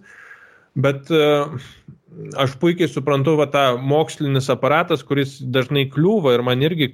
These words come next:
kliūva, bet aš suprantu jo reikiamybę, bet iš kitos pusės aš jame matau, nu, labai daug,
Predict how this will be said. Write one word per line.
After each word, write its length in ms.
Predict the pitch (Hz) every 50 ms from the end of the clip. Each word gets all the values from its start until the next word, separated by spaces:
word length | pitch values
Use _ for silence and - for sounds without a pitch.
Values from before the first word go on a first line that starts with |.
| - -
kliūva, 680 | - 120 131 147 170 180 160 131 123 117 123 139 151 - _ _ _ - _ _ _ _ _
bet 220 | - 117 127 123 139
aš 160 | 131 135 -
suprantu 360 | 135 135 139 135 135 135 151
jo 160 | 139 135 131
reikiamybę, 680 | 123 131 127 - - 127 123 131 160 202 214 175 165 151
bet 160 | 143 151 135 147
iš 120 | 135 -
kitos 300 | - 139 143 160 170 165 -
pusės 320 | - 175 165 170 156 135 156
aš 160 | 131 - 156
jame 160 | 151 156 156
matau, 320 | 160 151 147 147 160 160 156
nu, 460 | 156 151 147 139 135 139 143 151 151
labai 420 | 143 143 143 147 139 131 175 175 160
daug, 360 | 139 135 160 175 160 -